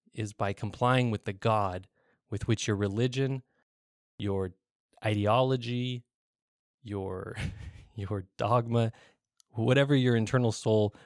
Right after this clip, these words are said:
whatever that deity attaches to, whatever that deity, who th-, whoever that deity is that, that you attach to, that's where you find your eternal life. In the West, we all sin, missing the mark, falling short of the glory of God.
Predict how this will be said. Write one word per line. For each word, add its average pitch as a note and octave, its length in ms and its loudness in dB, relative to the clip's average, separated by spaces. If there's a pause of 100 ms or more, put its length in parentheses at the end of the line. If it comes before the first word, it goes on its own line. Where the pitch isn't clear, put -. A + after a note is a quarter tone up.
whatever C3+ 280 4
that A#2 260 2
deity A2+ 380 2
attaches G2+ 540 -4
to, C3+ 260 -4 (120)
whatever B2+ 280 2
that A2 220 2
deity, A2+ 360 0
who C3+ 140 6
th-, A#2 120 -2 (200)
whoever D3+ 300 6
that C3+ 180 4
deity A2+ 340 2
is G#2+ 160 -2
that, A#2+ 120 -10 (140)
that A2 120 -4
you A#2 220 2
attach A2 400 -4
to, D3+ 200 -6 (560)
that's A2+ 440 -2
where A2 100 0
you G2+ 120 -4
find F#2+ 280 -10
your F#2 80 -10
eternal - 320 -14
life. - 220 -20 (1300)
In A#2+ 120 0
the A#2 80 4
West, C3 360 2
we A#2 180 0
all A2 200 2
sin, G2 560 -8
missing A2+ 340 -2
the G#2 80 -2
mark, G2 380 -4 (120)
falling B2+ 500 2
short A2+ 380 -2
of G2+ 100 -8
the G2+ 80 -4
glory G2+ 320 -4
of F#2+ 100 -10
God. F#2+ 360 -8